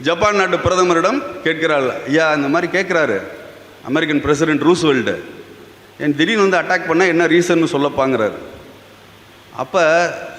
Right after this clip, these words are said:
ஜப்பானிய பிரதமர் வந்து "மோக்குசாட்சு" அப்படின்னு ஒரு வார்த்தை சொல்றாரு. "மோக்குசாட்சு" அப்படின்னு சொல்லிட்டு டக்குன்னு கிளம்பி போயிடுறாரு.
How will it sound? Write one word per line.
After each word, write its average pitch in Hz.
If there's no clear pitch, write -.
ஜப்பானிய 190
பிரதமர் 156
வந்து 131
"மோக்குசாட்சு" 180
அப்படின்னு 156
ஒரு 226
வார்த்தை 135
சொல்றாரு. 98
"மோக்குசாட்சு" 160
அப்படின்னு 185
சொல்லிட்டு 190
டக்குன்னு 190
கிளம்பி 170
போயிடுறாரு. 131